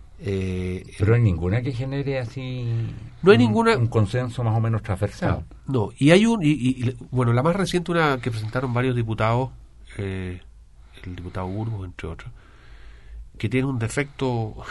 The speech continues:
Speaker 1: no menor, digamos, que es propio del, quizás de la, de la improvisación, es que se le olvidaron cuatro comunas. Entonces,
Speaker 2: Ya, bueno, nadie es perfecto.
Speaker 1: hay electores, <laughs> hay, hay electores de cuatro comunas que no, no
Speaker 2: ¿En
Speaker 1: podrían
Speaker 2: serio?
Speaker 1: votar, claro. O sea, no está,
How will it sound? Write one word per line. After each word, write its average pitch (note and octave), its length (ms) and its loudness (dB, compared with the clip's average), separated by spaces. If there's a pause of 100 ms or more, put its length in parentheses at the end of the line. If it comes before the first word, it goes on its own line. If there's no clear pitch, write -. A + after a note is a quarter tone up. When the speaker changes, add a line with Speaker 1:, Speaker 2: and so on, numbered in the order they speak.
(140)
Speaker 1:
no C3 140 0
menor, D3 400 4
digamos, F#2 460 -12
que A2+ 120 -8
es - 60 -12
propio A2 380 -4
del, G2 180 -8 (120)
quizás - 380 -10
de G#2 80 -6
la, F2 260 -6
de F#2+ 80 -10
la F2+ 80 -8
improvisación, G2 640 -6 (640)
es A2 120 -6
que - 80 -4
se A2+ 140 -6
le G2+ 80 -4
olvidaron A2 320 -4
cuatro A#2 240 -8
comunas. B2+ 340 -10 (1200)
Entonces, A2 300 -4
Speaker 2:
Ya, E2 80 0
bueno, F2+ 220 -2
nadie F2 220 -2
es F2 60 -8
perfecto. - 540 -10 (100)
Speaker 1:
hay C3 260 2
electores, C#3+ 540 0 (180)
<laughs> A#2 120 -8
hay, B2 260 0 (200)
hay D3 160 4
electores C#3 440 4
de C#3 140 8
cuatro D3 320 8
comunas D3 400 6
que - 240 -2
no, F#3 100 2 (400)
no C#3+ 100 4
Speaker 2:
¿En B2+ 60 6
Speaker 1:
podrían C#3+ 300 10
Speaker 2:
serio? C#3+ 140 8
Speaker 1:
votar, C#3+ 240 6
claro. A2+ 260 2 (180)
O C3 60 -8
sea, C#3+ 140 2
no C#3+ 80 2
está, G3+ 340 2